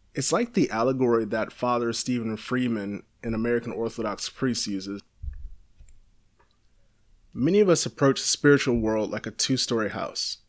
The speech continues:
There's the first floor where we live, all the human beings and all of our material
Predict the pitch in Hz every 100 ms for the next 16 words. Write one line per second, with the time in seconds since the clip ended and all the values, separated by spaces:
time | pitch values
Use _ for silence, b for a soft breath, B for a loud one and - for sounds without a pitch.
0 | _ _ _ _ _ _ - 110 - 107
1 | - 151 151 - 127 123 123 113 110 143
2 | 113 101 131 - _ _ _ _ _ _
3 | _ _ _ - - 107 113 113 - 127
4 | 123 123 110 117 117 117 120 117 107 107
5 | 110 113 110 107 107 107 101 107 - 127
6 | 117 110 104 101